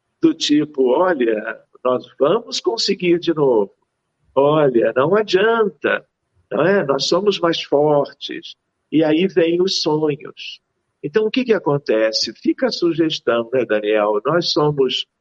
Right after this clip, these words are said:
da área médica, ah, assim, evangelho no lar, oração, ah, frequência aos estudos espíritas, em casa,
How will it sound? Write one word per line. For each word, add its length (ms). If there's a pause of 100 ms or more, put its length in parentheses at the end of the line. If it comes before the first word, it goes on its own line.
(220)
da 200
área 340
médica, 960 (500)
ah, 640 (340)
assim, 420 (120)
evangelho 920
no 180
lar, 340 (1400)
oração, 920 (1300)
ah, 520
frequência 1300 (280)
aos 280
estudos 600
espíritas, 1160 (600)
em 180
casa, 880